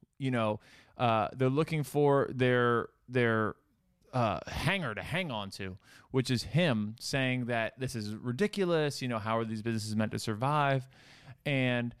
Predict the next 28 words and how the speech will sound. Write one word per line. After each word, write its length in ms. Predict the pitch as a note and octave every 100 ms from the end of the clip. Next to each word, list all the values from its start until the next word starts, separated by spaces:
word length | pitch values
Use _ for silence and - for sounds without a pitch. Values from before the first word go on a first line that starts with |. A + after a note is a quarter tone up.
| _ _ -
I'm 100 | F3
gonna 120 | A#3
play 180 | A3 G3
a 60 | D#3+
little 200 | D3+ E3
bit 100 | E3+
of 60 |
the 60 | D3+
video, 360 | B2 B2 A#2+ A#2
and 80 |
we'll 100 | A#2+
pause 400 | A#2 - E3 E3
it 100 | A#2
at 60 | A2+
certain 320 | - C3 C#3
parts 280 | A#2+ A#2 A#2
so 100 | B2
we 60 | A#2
could 120 | A#2
talk 320 | - A#2+ A#2+
about 400 | A2+ G2+ G2 -
what's 220 | A#2+ A2
actually 320 | A2+ G#2 A2+
being 240 | G#2+ G#2+ G#2+
said 220 | - B2
in 60 | A2+
the 80 |
video. 400 | G2+ G2+ G2 G#2